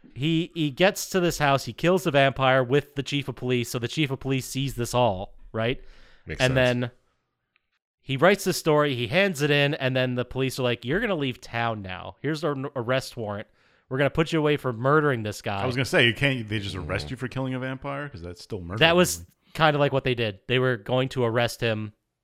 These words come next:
Speaker 1: if he didn't literally pick up his shit and literally leave town that minute.
Speaker 2: Huh.
Speaker 1: And he's like, "What about my girlfriend?" Like, "Yeah, we talked to her. She ain't coming." So fuck off. <laughs>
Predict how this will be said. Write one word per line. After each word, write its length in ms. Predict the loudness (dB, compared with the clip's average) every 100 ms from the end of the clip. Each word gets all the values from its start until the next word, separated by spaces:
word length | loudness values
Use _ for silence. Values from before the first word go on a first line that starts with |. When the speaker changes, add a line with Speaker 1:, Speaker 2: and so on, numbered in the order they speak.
| _
Speaker 1:
if 140 | -10 -4
he 100 | 0
didn't 220 | -2 -4 -12
literally 480 | 0 4 6 6 4
pick 260 | 0 -2 0
up 120 | -2
his 120 | -2
shit 260 | -2 -4 -2
and 200 | -4 -4
literally 320 | -4 -4 -4 -6
leave 280 | -6 -8 -8
town 320 | -12 -10 -10
that 200 | -12 -12
minute. 280 | -12 -12 -16 _ _ _ _ _ _
Speaker 2:
Huh. 160 | -8 -8 -10 _ _ _ _ _ _ -2
Speaker 1:
And 60 | 0
he's 100 | 2
like, 100 | 4
"What 80 |
about 160 | 6 6
my 80 | 6
girlfriend?" 320 | 4 4 2
Like, 180 | 2 0
"Yeah, 100 | -2
we 80 | -2
talked 300 | -4 -6 -6
to 80 |
her. 40 | -12
She 180 | -10 -12
ain't 140 | -12
coming." 280 | -14 -16 -16 -18 -20 -14
So 400 | -12 0 4 6
fuck 340 | 6 6 6 8
off. 1160 | 6 10 8 8 6 6 6 4 4 0 2 -2
<laughs> 560 | 0 0 -2 0 -4